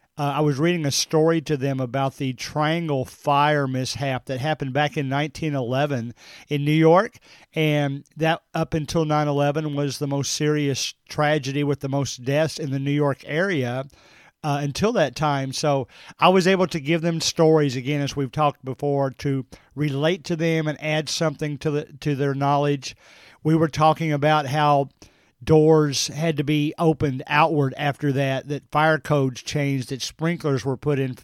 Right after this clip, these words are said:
place, that, you know, the working conditions were not good, that maybe the managers would lock the doors to keep late people from coming in or to keep them from even getting out. So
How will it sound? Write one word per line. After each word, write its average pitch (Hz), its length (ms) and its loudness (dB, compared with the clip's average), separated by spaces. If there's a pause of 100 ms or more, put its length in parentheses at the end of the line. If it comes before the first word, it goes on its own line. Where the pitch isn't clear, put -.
(100)
place, 143 560 0 (440)
that, 165 300 2
you 175 120 0
know, 160 160 4
the 151 120 4
working 156 460 2
conditions 143 540 -2
were 139 100 -2
not 143 240 -2
good, 151 280 2
that 139 120 -4
maybe 151 320 0
the 139 140 -2
managers 139 880 -2 (260)
would 139 140 0
lock 151 260 4
the 151 100 -2
doors 147 460 2
to 135 100 -12
keep - 300 -8
late 143 380 -4
people 139 420 -2
from 123 240 -8
coming 151 360 -4
in 160 400 -4 (360)
or 143 160 2
to 139 160 -6
keep 156 280 -6
them 151 200 -4
from 143 240 -2
even 143 300 -4
getting 151 340 -2
out. 156 380 -2
So 131 320 -2